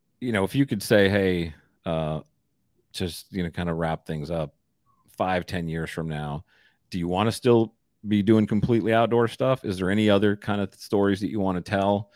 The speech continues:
You know, if you had the ability to, to tell a different kind of story, you know, one time, what would it be?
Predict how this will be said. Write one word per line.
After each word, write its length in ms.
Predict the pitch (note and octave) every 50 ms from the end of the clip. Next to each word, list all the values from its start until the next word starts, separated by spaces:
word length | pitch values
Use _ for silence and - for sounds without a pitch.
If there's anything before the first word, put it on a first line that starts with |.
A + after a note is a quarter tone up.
| _ _ _ _ _ _ _ _
You 80 | - A2+
know, 40 | G2+
if 100 | - -
you 80 | G#2
had 160 | A2 A2 G#2+
the 80 | G2 G2
ability 460 | G2 F#2 G#2 G#2 G#2 G2+ F#2+ F#2+ F#2 -
to, 220 | - G2+ F#2 D#2+ - _ _ _
to 100 | - G2+
tell 280 | F2 - - G#2+ G2+ F#2+
a 60 | F2+
different 380 | E2 - G2 - - G#2 F2+ -
kind 160 | F2+ F2+ E2
of 80 | D#2 -
story, 680 | - - G2 F#2 F2+ F2 E2+ D#2+ D#2 D#2 D#2 D#2 - _ _ _ _ _ _ _ _ _ _ _
you 120 | A2 F#2+
know, 280 | D#2+ D#2 D2+ D2+ D2+ D2 - - _ -
one 400 | G2+ G#2 G#2 G2+ G#2 G2+ F#2+ F#2
time, 380 | G2+ G#2 F#2+ F2+ E2 D#2 D#2 D#2+
what 140 | E2 D#2
would 120 | C#2 D#2+ D2+
it 100 | C#2+ C2
be? 260 | C#2+ D2 B1 B1